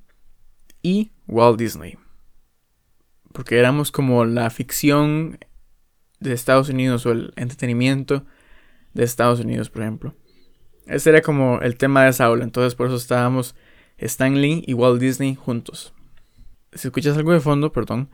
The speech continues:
es que, eh, están viendo una película, entonces todo bien, <laughs> pero enfócate en mi voz, nada que ver. <laughs> Pero entonces, como iba diciendo, ya estábamos en el aula y nos tocaba dividir todo.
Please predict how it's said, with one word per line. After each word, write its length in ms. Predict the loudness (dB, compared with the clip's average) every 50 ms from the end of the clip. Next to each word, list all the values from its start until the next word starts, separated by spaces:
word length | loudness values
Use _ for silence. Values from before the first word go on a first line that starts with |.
| _ _ _ _ _ _ _
es 240 | -4 -2 -2 -2 -2
que, 340 | -2 -2 0 0 -2 -4 -8 -12 -12 -8
eh, 360 | -6 -4 -4 -4 -4 -6 -8 -10
están 240 | -12 -10 -6 -6
viendo 140 | -4 -2 -2
una 120 | -2 -2 -2
película, 340 | -2 -2 -2 -2 -4 -6
entonces 440 | -6 -6 -6 -6 -4 -4 -6 -6 -8
todo 160 | -6 -4 -4
bien, 280 | -2 -2 -2 -2 -2 -2 -4 -4 -4 -4 -4 -4
<laughs> 280 | -6 -6 -8 -16 -14 _
pero 240 | -8 -6 -6 -6 -8 -12 -20 -20 -20 -20 -20 -20 _ -6
enfócate 500 | -4 -2 0 0 0 0 0 -2 -2 -2
en 80 | -4
mi 100 | -4 -4
voz, 300 | -6 -8 -8 -12 -14 -12 -10
nada 140 | -10 -8
que 120 | -8 -8 -10
ver. 140 | -10 -12 -14 -14
<laughs> 1080 | -14 -12 -12 -12 -14 -16 -18 -20 -20 -20 _ _ _ -20 _ _ -20 -20 _ _ -12 -4
Pero 120 | -2 0 2
entonces, 240 | 4 4 4 4
como 160 | 4 2 2 4
iba 100 | 4 4
diciendo, 420 | 4 2 2 0 0 0 -2 -4 -8 -20 _ -20 -20 -20 _ _ -20 -10
ya 240 | -2 2 4 4
estábamos 440 | 4 4 4 4 4 4 2 2 0
en 80 | 0 2
el 80 | 4
aula 360 | 4 4 4 4 2 0 -4 -8 -16 -20 -14 -8
y 140 | -4 -2
nos 180 | -2 -2 -2 -2
tocaba 420 | -4 -2 0 2 2 4 4 4
dividir 460 | 2 2 2 2 4 4 4 2 2 -2
todo. 320 | -4 -6 -6 -6 -8 -12